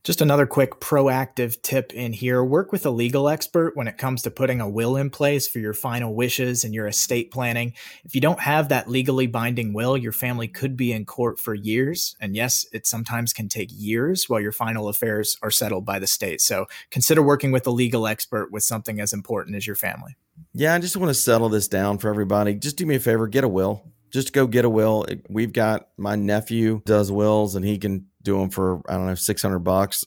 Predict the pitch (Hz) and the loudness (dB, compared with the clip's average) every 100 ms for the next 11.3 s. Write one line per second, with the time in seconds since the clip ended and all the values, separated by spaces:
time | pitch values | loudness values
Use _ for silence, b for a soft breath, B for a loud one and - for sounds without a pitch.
0 | - 95 - 95 95 98 98 95 98 95 | -2 -2 0 0 2 2 2 2 0 -4
1 | 98 - 135 135 110 107 110 - 107 107 | -6 2 2 4 4 4 0 0 2 2
2 | 113 101 95 98 - 107 107 104 - 104 | 2 0 2 0 2 4 4 2 -2 0
3 | 98 95 - _ _ - 95 - 101 101 | 2 0 -6 _ _ -2 -2 2 2 2
4 | 95 104 101 101 95 101 95 101 101 - | 0 0 0 0 0 2 2 2 2 -2
5 | 92 98 98 92 92 92 98 104 107 - | -2 0 2 0 -2 -2 0 -2 -6 -6
6 | 101 - 117 95 90 90 92 - 95 95 | -6 0 0 0 0 -2 -2 -4 -6 -4
7 | 101 - - - - 95 104 110 117 117 | -6 -8 -14 -18 -4 -2 0 0 2 2
8 | 104 110 110 101 110 127 98 110 98 - | 6 4 4 -2 0 2 2 0 -2 -2
9 | 107 104 95 _ 101 107 87 104 95 107 | 0 0 -2 _ 0 0 0 -2 0 0
10 | 101 98 95 95 95 92 90 90 92 - | 0 0 -2 0 0 0 0 -2 -4 -6
11 | - - | -6 -10